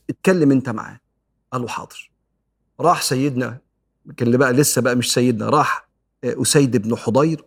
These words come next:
وهو متعصب جدًا، دخل على مصعب بن عمير وأسعد بن زرارة في بيت من البيوت. فوهو جاي كده، أم أسعد بن زرارة قال لمصعب: "جاءك سيد في قومه،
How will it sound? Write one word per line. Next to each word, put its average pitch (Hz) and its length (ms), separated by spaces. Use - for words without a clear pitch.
وهو 123 180
متعصب 110 600
جدًا، 147 360
دخل 170 300
على 120 180
مصعب 135 340
بن 123 220
عمير 139 380
وأسعد 131 460
بن 127 200
زرارة 165 460
في - 240
بيت 165 280
من 135 120
البيوت. 120 580
فوهو 131 720
جاي 143 300
كده، 160 340
أم 123 220
أسعد 117 440
بن 110 260
زرارة 113 440
قال 123 200
لمصعب: 135 580
"جاءك 127 680
سيد 120 580
في 107 220
قومه، 98 440